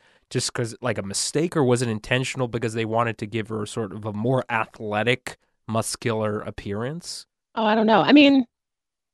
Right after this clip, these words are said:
Speaker 2: I, I, I, I didn't notice anything in particular about the animation here other than the fact that it's the same kind of crappy animation that's been going on. But again, during the video part of it, the animation was a little bit better, especially since they had to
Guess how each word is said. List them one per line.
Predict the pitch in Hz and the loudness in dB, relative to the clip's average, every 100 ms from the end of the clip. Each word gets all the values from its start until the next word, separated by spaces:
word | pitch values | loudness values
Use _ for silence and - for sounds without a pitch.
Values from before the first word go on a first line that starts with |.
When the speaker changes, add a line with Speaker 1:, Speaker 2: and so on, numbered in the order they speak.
| - | 4
Speaker 2:
I, | 240 - | 4 4
I, | - - - _ | -2 -12 -16 _
I, | 233 254 214 180 - _ - | 2 2 0 -12 -20 _ 0
I | |
didn't | 254 277 220 196 | 2 2 2 4
notice | 202 208 196 - _ | 4 2 0 -6 _
anything | 185 185 185 190 | 0 2 2 2
in | 180 170 | 2 2
particular | 165 170 175 | 0 0 2
about | 160 160 151 | 4 2 2
the | 127 | 0
animation | 156 156 151 156 170 | 2 4 4 4 4
here | 160 147 | 6 8
other | 156 | 8
than | 156 | 6
the | 151 | 6
fact | 160 151 156 | 4 2 2
that | 143 | -2
it's | - | -2
the | |
same | 143 147 | 0 0
kind | 143 139 | 2 0
of | |
crappy | - 147 147 139 | 2 2 4 2
animation | 143 143 143 | 4 2 2
that's | 143 - | 0 0
been | 143 | 2
going | 139 139 | 4 4
on. | 143 143 156 | 6 4 4
But | 180 | 6
again, | 170 226 214 185 170 170 _ _ _ _ - | 6 6 6 6 4 0 _ _ _ _ 2
during | 220 214 | 4 6
the | 180 | 4
video | 165 226 240 165 156 | 2 2 4 2 0
part | - 147 | 2 2
of | 147 151 | 2 2
it, | 147 143 135 _ _ _ _ _ _ - | 0 -2 -6 _ _ _ _ _ _ -4
the | 202 196 185 | 4 8 8
animation | 185 190 180 165 | 8 6 4 2
was | 160 170 175 | 4 4 4
a | |
little | 170 | 2
bit | 160 - | 0 2
better, | 151 151 160 | 2 2 0
especially | 156 - 233 240 | 0 0 0 0
since | - 175 | -2 0
they | 160 | 0
had | 151 156 147 | 2 2 2
to | - 156 143 143 | 4 4 6 2